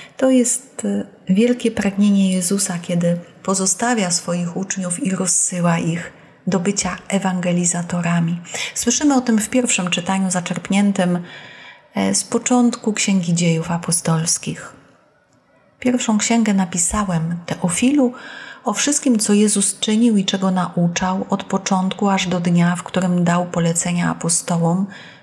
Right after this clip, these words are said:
których sobie wybrał przez Ducha Świętego. A potem został wzięty do nieba. Im też po swojej męce dał wiele dowodów, że żyje.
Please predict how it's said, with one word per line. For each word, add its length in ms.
których 320
sobie 320
wybrał 580
przez 340
Ducha 280
Świętego. 720
A 80
potem 420
został 340
wzięty 400
do 120
nieba. 440
Im 220
też 180
po 140
swojej 360
męce 400
dał 200
wiele 260
dowodów, 500
że 200
żyje. 400